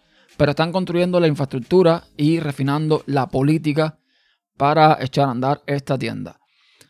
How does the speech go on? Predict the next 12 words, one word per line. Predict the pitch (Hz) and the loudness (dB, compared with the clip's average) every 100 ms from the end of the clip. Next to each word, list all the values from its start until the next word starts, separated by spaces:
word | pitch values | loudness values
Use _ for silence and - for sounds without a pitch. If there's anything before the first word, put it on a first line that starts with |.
| _ | _
Esto | - 151 185 | -6 -4 0
va | 175 | 0
a | |
ser | 156 170 180 | 2 0 0
una, | 175 170 170 165 160 | -2 -2 -2 -2 -2
un | 165 160 | -4 -4
centro | - 180 175 165 208 _ | -4 -4 -2 -4 -6 _
de | - 139 131 | -10 -4 -4
software | 127 180 156 180 - | 2 4 4 2 -4
para | - 147 165 | 0 2 4
aplicaciones | 156 135 117 147 147 | 0 -2 -4 -4 -2
móviles | 123 160 175 185 | 0 0 2 0